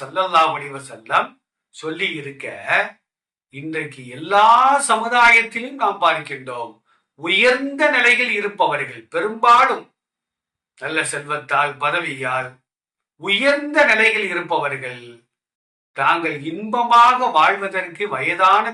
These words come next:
பெற்றோர்கள்தான் இடையூறாக இருக்கிறார்கள் என்பதற்காக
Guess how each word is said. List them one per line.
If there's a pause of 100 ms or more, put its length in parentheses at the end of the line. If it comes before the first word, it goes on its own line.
பெற்றோர்கள்தான் (440)
இடையூறாக
இருக்கிறார்கள்
என்பதற்காக